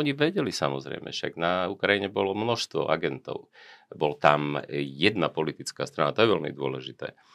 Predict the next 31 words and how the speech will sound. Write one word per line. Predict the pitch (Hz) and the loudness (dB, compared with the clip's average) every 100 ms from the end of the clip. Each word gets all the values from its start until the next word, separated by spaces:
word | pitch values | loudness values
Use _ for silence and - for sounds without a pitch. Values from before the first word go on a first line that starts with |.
| - - | -12 0
Lebo | 80 90 | 4 4
čo | - - 92 | 2 2 6
mňa | 101 | 6
prekvapilo? | 90 82 - 76 - 71 69 | 6 4 4 2 4 -2 -2
Mňa | 69 71 107 | -2 0 0
neprekvapilo | 185 - 92 87 82 80 - - - - _ _ _ _ _ _ _ _ | 0 4 4 4 4 4 2 -6 -6 -8 _ _ _ _ _ _ _ _
to, | - 78 80 | 2 4 4
že, | 82 78 76 76 73 - - _ - | 4 6 8 6 4 2 -8 _ -12
že | 80 76 80 76 73 73 71 - _ _ - | -8 0 4 6 6 4 0 -4 _ _ -2
Putin | 82 - 73 | -2 0 -2
táral, | 76 73 73 73 | 4 6 6 2
čo | - 71 | 0 6
táral. | 123 147 - - - _ - | 6 6 2 -2 -14 _ -4
Mňa | 76 - | -2 -2
prekvapilo, | 92 98 87 92 | 2 2 4 2
lebo | 90 87 110 | 2 4 2
on | - | 2
síce | - | -2
tvrdí, | 95 117 110 76 | 0 0 0 -2
že | 69 | -2
všetko | - - | -4 -2
ide | 71 69 | -4 -4
podľa | - 67 | -6 -4
plánov, | - 85 76 65 | 2 2 2 -4
ale | 65 | -8
samozrejme, | 65 71 69 67 67 | -10 -10 -10 -12 -14
že | 65 | -2
nejde | 78 87 | 0 0
všetko | - - - | -2 -8 -16
podľa | - - - | -16 -14 -14
plánov. | - - | -16 -18